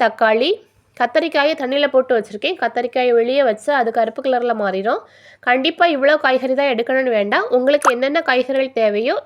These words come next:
எல்லாமே எடுத்துக்கோங்க. அடுத்து ஒரு பேன்ல கொஞ்சம் எண்ணெய் ஊத்தி கடுகு, உளுந்தம்பருப்பு, கடலைப்பருப்பு, வெந்தயம், ஜீரகம் இவ்வளோ போட்டு லைட்டா வதக்கி விட்டுட்டு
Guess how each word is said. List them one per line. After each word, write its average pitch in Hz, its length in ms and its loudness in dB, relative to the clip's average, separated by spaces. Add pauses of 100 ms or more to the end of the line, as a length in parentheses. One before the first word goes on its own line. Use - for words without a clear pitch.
(100)
எல்லாமே 240 360 0
எடுத்துக்கோங்க. 196 500 -2 (760)
அடுத்து 269 360 0
ஒரு 277 120 4 (100)
பேன்ல 254 340 2 (160)
கொஞ்சம் 240 320 -2
எண்ணெய் 254 300 0
ஊத்தி 262 240 -2 (420)
கடுகு, 247 420 0 (140)
உளுந்தம்பருப்பு, 254 720 -2 (800)
கடலைப்பருப்பு, 269 640 0 (640)
வெந்தயம், 262 600 0
ஜீரகம் 226 560 0
இவ்வளோ 254 240 2 (160)
போட்டு 226 300 -2 (300)
லைட்டா 247 420 0
வதக்கி 220 340 -4
விட்டுட்டு 214 400 -4